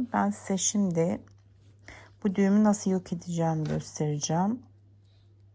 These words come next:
Şimdi tel kırmamızın içinden geçiriyorum iğnemi.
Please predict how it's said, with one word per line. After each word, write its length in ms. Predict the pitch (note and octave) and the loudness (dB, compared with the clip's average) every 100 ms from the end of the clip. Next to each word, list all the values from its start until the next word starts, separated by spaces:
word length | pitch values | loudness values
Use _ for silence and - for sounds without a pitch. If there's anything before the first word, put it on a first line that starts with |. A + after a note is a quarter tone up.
| _ - - - _ _ - | _ -20 -20 -20 _ _ -10
Şimdi 420 | - C4+ A#3+ A3+ | -2 2 2 2
tel 260 | - B3+ C4+ | 6 6 6
kırmamızın 920 | - C4 G3+ F3 E3 - F#3+ C4+ - _ _ - - - _ _ _ - _ _ - - | 2 4 6 6 2 0 -2 -2 -6 _ _ -20 -20 -20 _ _ _ -20 _ _ -18 -4
içinden 600 | C4 - B3+ G#3+ A3+ B3+ | -2 2 4 6 6 6
geçiriyorum 760 | A3+ A3+ A3 G#3 D#3+ D3+ G#3+ - - _ - - - - | 4 4 4 4 4 2 -2 -8 -20 _ -20 -20 -20 -6
iğnemi. 640 | E3 D#3+ D3 C#3+ D#3+ C#4 | -2 0 2 2 0 -2